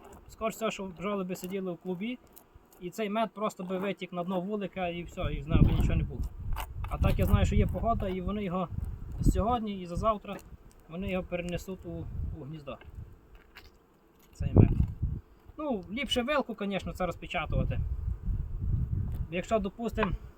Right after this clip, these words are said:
у мене... Ну, мед, виходить, рідкий, я можу і стаме-, ну, стамескою поздирати, е, ці, печатку.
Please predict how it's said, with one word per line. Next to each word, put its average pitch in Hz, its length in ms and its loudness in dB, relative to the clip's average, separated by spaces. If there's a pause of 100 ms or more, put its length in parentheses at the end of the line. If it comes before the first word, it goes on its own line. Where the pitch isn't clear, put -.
у 175 60 -8
мене... 208 380 -2 (1040)
Ну, 180 200 -6 (580)
мед, 196 260 -4
виходить, 190 300 -4
рідкий, 180 420 -4
я 170 100 -2
можу 180 300 0
і 160 60 -6
стаме-, 170 360 -8
ну, 165 200 -10
стамескою 165 560 -6 (540)
поздирати, 160 600 0 (540)
е, 139 260 -10
ці, 156 160 -12
печатку. 175 500 -4